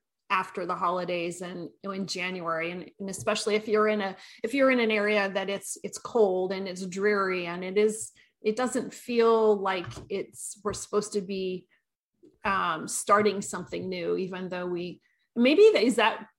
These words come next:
could be why so many New Year's resolutions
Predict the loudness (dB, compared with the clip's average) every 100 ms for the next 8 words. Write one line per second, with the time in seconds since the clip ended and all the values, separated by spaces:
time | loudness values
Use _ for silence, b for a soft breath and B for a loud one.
0 | _ _ -2 2 2 4 4 4 2 0
1 | -6 -6 -2 0 0 -2 -4 -6 B -2
2 | 0 4 4 2 -2 0 0 0 -2 -8
3 | -8 -12 -16